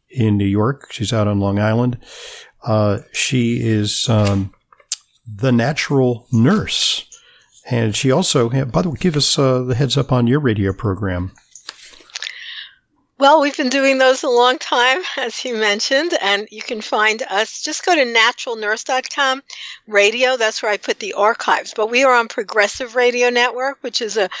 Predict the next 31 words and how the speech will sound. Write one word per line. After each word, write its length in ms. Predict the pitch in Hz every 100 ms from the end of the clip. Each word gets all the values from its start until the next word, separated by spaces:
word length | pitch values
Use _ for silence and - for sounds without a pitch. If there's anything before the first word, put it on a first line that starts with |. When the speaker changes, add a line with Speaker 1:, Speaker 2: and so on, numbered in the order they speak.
| - -
Speaker 2:
very 260 | 226 254 240
large 220 | 190 190
station, 440 | - 202 196 254
and 160 | 214 208
here 160 | 254
in 80 | 226
the 80 | 214
Speaker 1:
That's 80 | 214
Speaker 2:
New 80 | 202
Speaker 1:
Gary 100 | 170
Speaker 2:
York 80 | -
Speaker 1:
Nell's, 140 | 208
Speaker 2:
area 340 | 185 180 180 185
Speaker 1:
Gary 140 | 143 143
Speaker 2:
also. 40 |
Speaker 1:
Nell's 240 | 139 160 120
radio 240 | 107 98
network, 340 | 95 95 107 160
Speaker 2:
Yes, 160 | 330
Speaker 1:
right? 60 | 220
Speaker 2:
that's 180 | 269 -
right. 220 | 247 196 -
On, 80 | 214 - 214
on 80 | 233
his 140 | 254
station, 560 | - 262 226 - 180 156
I 100 | 180
have 160 | 196
a 60 | 180
show 320 | - 240 165
called 340 | - 202 165